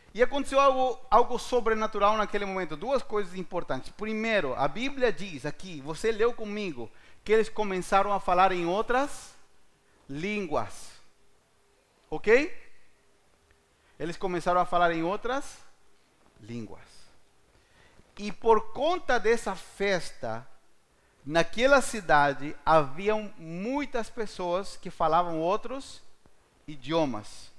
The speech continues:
E os discípulos que estavam naquele lugar, quando o poder de Deus veio sobre eles, eles começaram a glorificar a Deus em idiomas que eles não sabiam falar.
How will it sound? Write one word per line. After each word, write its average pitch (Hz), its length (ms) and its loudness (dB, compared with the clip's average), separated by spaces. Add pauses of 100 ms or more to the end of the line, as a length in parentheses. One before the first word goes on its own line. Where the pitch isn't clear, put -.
(4000)
E 180 140 4
os 240 160 6
discípulos 202 760 -2
que - 100 -8
estavam 214 360 2
naquele 226 340 0
lugar, 208 380 4
quando 175 220 0
o 180 40 0
poder 185 380 2
de 202 140 -6
Deus 202 180 2
veio 190 240 0
sobre 226 500 -4
eles, 196 460 -4
eles 151 180 -8
começaram 185 920 -2 (180)
a 156 140 6
glorificar 202 920 0
a 196 100 0
Deus 170 340 -6
em 175 180 -6
idiomas 175 460 -6
que - 100 -10
eles 165 160 -10
não 165 240 -8
sabiam 165 420 -6
falar. 151 480 -6